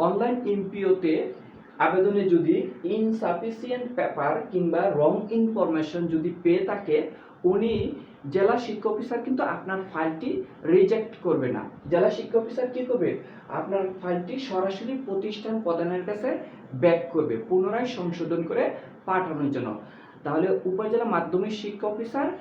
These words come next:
জেলা শিক্ষা অফিসার ওনারা কিন্তু আপনার ফাইলটি রিজেক্ট করে না, সরাসরি প্রতিষ্ঠান প্রধানের কাছে ব্যাক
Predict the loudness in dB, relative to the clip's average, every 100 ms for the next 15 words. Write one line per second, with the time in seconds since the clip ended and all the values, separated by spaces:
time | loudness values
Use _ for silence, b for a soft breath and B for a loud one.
0 | B B B -10 -2 2 2 2 2 0
1 | -6 -16 -20 -20 -20 -10 -6 -2 0 0
2 | 0 -2 -2 -4 -2 0 0 -2 -4 -4
3 | -4 -4 -4 -4 -2 -4 -2 -2 -2 -4
4 | -8 -4 -2 0 2 0 -2 -4 -2 -2
5 | -6 -4 0 0 -2 -4 -4 2 2 2
6 | -4 -4 -2 0 0 0 -2 -2 0 -2
7 | -4 B B 6 6 6